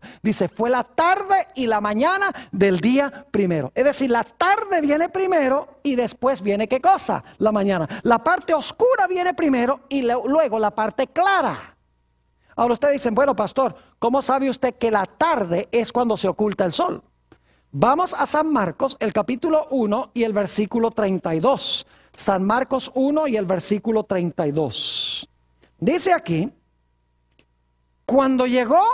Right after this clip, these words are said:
la noche", en realidad en el, en el original dice, "Cuando llegó la tarde, luego que el sol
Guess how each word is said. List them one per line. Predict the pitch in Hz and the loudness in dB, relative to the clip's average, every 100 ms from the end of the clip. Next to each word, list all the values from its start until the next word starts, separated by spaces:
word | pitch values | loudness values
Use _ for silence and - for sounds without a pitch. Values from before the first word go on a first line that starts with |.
| 539 - | 0 0
la | 311 269 | 2 2
noche", | 254 202 - 170 - _ _ _ _ _ _ _ _ _ _ _ _ _ - | 0 -2 -4 -6 -6 _ _ _ _ _ _ _ _ _ _ _ _ _ -6
en | 190 | -2
realidad | 202 240 214 226 254 | 0 0 0 0 0
en | 247 | 0
el, | 208 196 | -2 -2
en | 202 | -2
el | 190 190 | 0 0
original | 190 190 196 220 226 | 0 0 0 0 -2
dice, | 233 240 | -2 -2
"Cuando | - 208 180 | -2 -2 -2
llegó | 170 170 214 | -2 0 0
la | 208 | -2
tarde, | 185 - 247 240 165 135 135 131 - _ _ _ _ _ _ _ _ _ - | -4 -4 -2 -2 -4 -4 -4 -4 -8 _ _ _ _ _ _ _ _ _ -2
luego | 196 233 294 370 427 440 - | 2 4 4 4 2 -2 0
que | 285 | 0
el | 262 | 0
sol | - 302 349 | 0 2 4